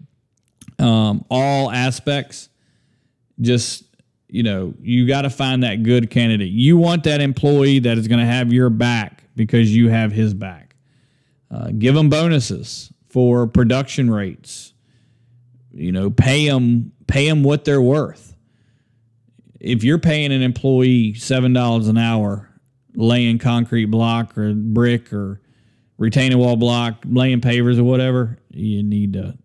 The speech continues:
you, you need to bump it up. You're not gonna find a good employee if you're paying 'em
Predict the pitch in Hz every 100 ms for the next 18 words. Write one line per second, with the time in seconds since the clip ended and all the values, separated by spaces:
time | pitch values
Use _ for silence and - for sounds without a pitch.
0 | - 117 123 113 120 127 120 113 117 117
1 | 120 110 98 104 113 120 127 120 117 123
2 | 120 117 110 120 117 117 117 117 113 113
3 | 104 107 113 104 113 104 117 113 113 110
4 | 107